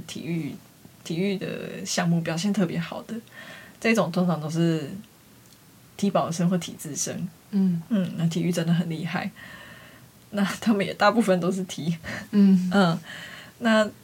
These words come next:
Speaker 1: 包含我们那时候的，要负责颁奖的那个老师，她也是我们学校的学姐。
Speaker 2: 嗯。
Speaker 1: 嗯，但她已经可能五六十岁了，那她也长得一模一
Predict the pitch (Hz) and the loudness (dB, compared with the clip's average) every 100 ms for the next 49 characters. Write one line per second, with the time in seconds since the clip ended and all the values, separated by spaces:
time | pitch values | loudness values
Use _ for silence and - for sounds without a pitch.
0 | - - - - - 233 254 190 175 196 | -20 -20 -20 -10 2 4 6 4 4 2
1 | 202 185 190 185 175 170 67 - - - | 2 0 2 2 2 -2 -6 -10 -16 -20
2 | - - - - 254 - 254 185 175 175 | -20 -20 -20 -10 -8 -2 2 4 4 2
3 | 180 - - - 180 165 - - 165 - | 2 -2 -4 0 0 2 -2 -4 -2 -2
4 | - 165 - - - 226 214 185 190 165 | -2 -8 -14 -18 -8 -4 -2 0 -2 -2
5 | 160 131 165 160 - 185 - - - - | -6 -6 -4 -4 -4 -6 -6 -8 -10 -8
6 | 120 - - - - - - 208 196 180 | -8 -12 -16 -20 -20 -20 -6 0 2 2
7 | 165 196 180 170 202 175 160 165 165 165 | -2 -6 -4 0 2 0 0 0 2 0
8 | 165 151 - 139 180 175 - - - 107 | -4 -8 -8 0 0 0 -2 -6 -4 -6
9 | - 226 - - - - - 196 185 - | -6 -10 -14 -20 -20 -20 -14 -6 -6 -4
10 | - 170 160 - - - - 180 302 254 | -2 0 0 -6 -6 -4 -4 -2 6 6
11 | - 226 | 8 6